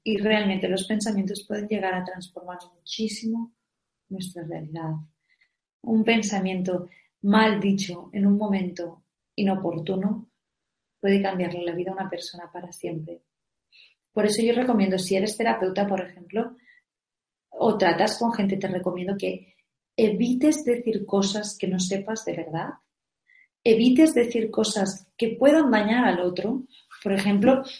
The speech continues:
yo me había encontrado, eh, compañeros que es-, te miraban energéticamente y le decían a alguien, "Oh, es que usted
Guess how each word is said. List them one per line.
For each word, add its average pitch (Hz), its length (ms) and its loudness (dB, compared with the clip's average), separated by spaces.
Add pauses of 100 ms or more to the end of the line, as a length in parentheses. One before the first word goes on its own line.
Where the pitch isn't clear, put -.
(340)
yo 254 160 10
me 254 100 10
había 277 180 8
encontrado, 226 800 4 (260)
eh, 214 540 6
compañeros 196 920 2 (520)
que 208 300 4
es-, - 320 -2 (120)
te 220 120 6
miraban 196 360 8
energéticamente 233 840 0
y 196 60 0
le 185 220 0
decían 196 260 -6
a 185 120 -4
alguien, 190 240 -4
"Oh, 302 200 4
es 285 160 -4
que 226 120 -2
usted 226 280 -4